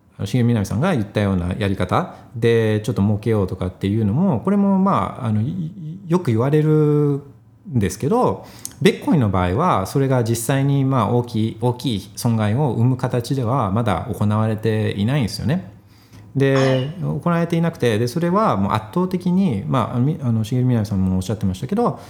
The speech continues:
Speaker 1: あの、圧倒的にビットコインのこのハッシュ、ハッシュレートが、あ、高すぎて、うんと、まずその攻撃者は、これを、あの、さっきのと-、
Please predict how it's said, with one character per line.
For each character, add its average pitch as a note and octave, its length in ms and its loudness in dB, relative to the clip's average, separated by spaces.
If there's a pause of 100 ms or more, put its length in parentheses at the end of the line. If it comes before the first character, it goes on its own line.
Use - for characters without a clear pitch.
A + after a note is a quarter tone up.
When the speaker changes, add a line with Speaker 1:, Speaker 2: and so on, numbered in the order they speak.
(200)
Speaker 1:
あ A2 120 0
の、 G#2+ 160 2
圧 B2 80 -2
倒 D#3+ 100 0
的 D#3 160 0
に F3+ 140 4
ビ A2+ 160 0
ッ - 60 -6
ト - 40 -20
コ G#2+ 160 2
イ F2+ 60 0
ン F#2+ 40 0
の G#2+ 300 0
こ G2 60 -4
の F#2 60 -4
ハ G#2 100 -4
ッ - 20 0
シ - 100 -6
ュ、 - 120 -16
ハ - 100 -12
ッ A#2+ 40 -2
シ - 120 -4
ュ - 20 0
レ G#2+ 60 4
ー G2 60 0
ト G2+ 80 -8
が、 B2+ 520 -2
あ、 F2 160 -4
高 - 200 0
す - 100 -4
ぎ G2 120 -2
て、 G#2+ 420 -2 (280)
う A2 60 -4
ん G#2+ 40 2
と、 G#2+ 300 2
ま F#3+ 140 2
ず A#2 320 0
そ A2 140 -2
の G#2+ 260 0
攻 G3+ 120 2
撃 A#3+ 200 -2
者 F2+ 140 -2
は、 G2 400 2 (880)
こ E3+ 80 4
れ G3 100 4
を、 G3+ 320 2
あ A2+ 100 2
の、 G#2+ 340 2
さ C3+ 100 0
っ F3 40 0
き C#3+ 80 0
の A2 60 2
と-、 G#2+ 160 -4